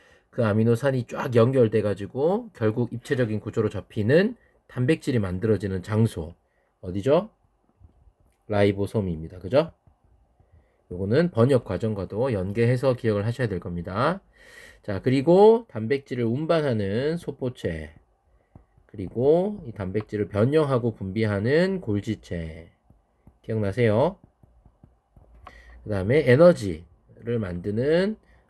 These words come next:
마이토콘드리아, 광합성이 일어나는 엽록체, 액포세포벽 등등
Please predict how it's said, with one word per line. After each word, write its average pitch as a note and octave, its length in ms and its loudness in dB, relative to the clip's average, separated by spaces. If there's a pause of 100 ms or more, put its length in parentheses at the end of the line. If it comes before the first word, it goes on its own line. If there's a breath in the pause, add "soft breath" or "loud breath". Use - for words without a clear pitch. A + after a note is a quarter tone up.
마이토콘드리아, A2 1300 0 (3500)
광합성이 G#2 420 -2
일어나는 G2 380 0
엽록체, G2+ 720 -2
액포세포벽 A#2 760 -6
등등 G2 800 2